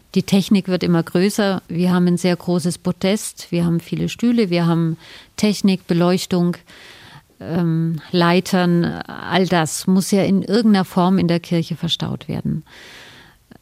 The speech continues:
Und, ähm, es wäre uns ein großes Anliegen, dass wir da ein bisschen mehr Luft für uns bekommen und dass die Kirche eben freier wird wieder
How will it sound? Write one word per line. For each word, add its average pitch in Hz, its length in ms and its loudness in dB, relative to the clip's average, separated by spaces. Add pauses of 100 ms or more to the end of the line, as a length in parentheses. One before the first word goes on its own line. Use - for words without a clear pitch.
Und, 165 540 -2
ähm, 165 680 -2
es 165 200 -8
wäre 180 320 2
uns 165 540 -2
ein 170 280 -2
großes 185 460 -2
Anliegen, 185 720 2
dass 175 240 -4
wir 175 120 -2
da 165 600 -4
ein - 320 -4
bisschen 185 240 2
mehr 180 160 2
Luft 196 300 0
für 170 180 -2
uns - 240 -2
bekommen 185 440 2
und 175 380 -2
dass - 160 -4
die 196 100 -4
Kirche 208 480 0
eben 175 320 0
freier 196 640 0
wird - 240 -4
wieder 175 360 -2